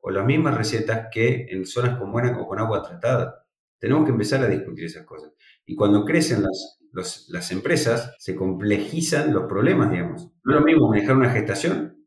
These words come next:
de quinientas madres que manejar una gestación de tres mil quinientas. No va a ser un solo operario. Y ese, esas personas tienen que saber ver y hacer lo mismo. Entonces, después nos encontramos con muchas de estas variables. Ya le digo que nos hemos visto, la hembra no se levanta a tomar agua, medimos condición corporal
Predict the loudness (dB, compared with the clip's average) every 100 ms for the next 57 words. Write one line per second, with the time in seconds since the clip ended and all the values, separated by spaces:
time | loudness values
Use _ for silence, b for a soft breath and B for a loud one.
0 | _ -10 -2 2 4 4 4 4 2 0
1 | -2 -4 -6 -6 -6 -2 0 0 -4 -4
2 | -4 -2 0 -2 -4 -8 -6 -2 0 0
3 | 0 -2 -2 0 -2 -2 -4 -6 -14 -4
4 | -2 0 0 0 0 0 0 0 0 0
5 | 0 0 0 -2 -2 2 2 2 2 0
6 | -2 -6 -4 -4 -2 2 4 2 0 -4
7 | -4 -4 -2 0 0 0 0 0 0 0
8 | 2 2 2 2 2 0 0 2 0 0
9 | -2 0 2 2 0 -4 -8 -14 -10 -4
10 | 0 0 0 -2 -2 -2 -2 -6 -8 -12
11 | -10 -10 -10 -8 -2 0 0 -2 -6 -6
12 | 2 4 2 0 -6 -6 -8 -8 -8 -2
13 | 2 2 0